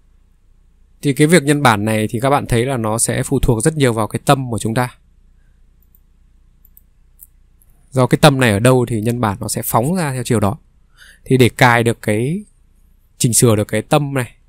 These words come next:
của vật thể ấy, chọn, à, vật thể muốn chỉnh sửa tâm này. Các bạn kích vào phần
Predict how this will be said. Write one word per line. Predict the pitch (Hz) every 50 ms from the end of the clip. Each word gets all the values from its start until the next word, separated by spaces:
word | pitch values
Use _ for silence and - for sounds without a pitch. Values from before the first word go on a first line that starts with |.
| _ _
của | - - 113
vật | - 123 -
thể | - 113 104 101 101
ấy, | 139 170 _ _ _ _ _ - - - - _ _ _ _ _ -
chọn, | - 147 131 120 104 - - 117 -
à, | - 113 113
vật | 110 120 -
thể | - 123 110
muốn | 101 110 110 120
chỉnh | - - 117
sửa | - - 92
tâm | - - 123 123 123
này. | 123 - _ _ _ _ _ _ _ _
Các | - - 120
bạn | 120 - -
kích | - 160 - -
vào | 127 120 107 104 101 101 _ _ _ _ _ _ _ _ _ _ _
phần | - - 117 107 104 104 101 101 107